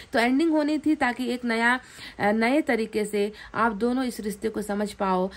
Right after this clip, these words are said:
आप नए कर्मा को जो है आप दोनों फिर से, अ, जो है लिख पाओ, आप, आप दोनों को एक नया काम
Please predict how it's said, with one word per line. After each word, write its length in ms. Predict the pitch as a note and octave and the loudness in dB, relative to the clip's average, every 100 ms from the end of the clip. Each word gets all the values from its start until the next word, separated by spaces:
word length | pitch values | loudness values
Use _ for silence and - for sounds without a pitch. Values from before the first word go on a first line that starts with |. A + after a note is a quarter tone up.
| - - | -10 -2
आप 200 | A3+ G#3+ | 0 2
नए 280 | A#3+ D4+ | 0 0
कर्मा 400 | D4+ A#3+ A3 A3+ | 0 -2 0 0
को 160 | A#3 A#3+ | 0 0
जो 160 | G3+ G#3 | 0 0
है 100 | G3+ | 0
आप 140 | G3 | 0
दोनों 200 | G3+ G#3 | -2 -4
फिर 200 | G3+ A3+ | -4 -8
से, 280 | - A3+ A3+ - - | 0 2 2 -2 -10
अ, 140 | - G3 | -2 -2
जो 160 | F#3 | 0
है 120 | G#3+ G#3+ | 0 0
लिख 240 | B3 - | -2 -4
पाओ, 340 | - G3+ G3 | -4 0 0
आप, 400 | F#3+ G#3 G#3 - D#3+ | 0 -2 -2 -4 -4
आप 120 | G3+ | -2
दोनों 240 | A#3 A#3+ | -2 -4
को 80 | B3 | -2
एक 160 | A3+ A3 | -2 -2
नया 220 | G#3 G#3+ | -2 -2
काम 340 | G#3+ G#3 A3 | -2 -2 -2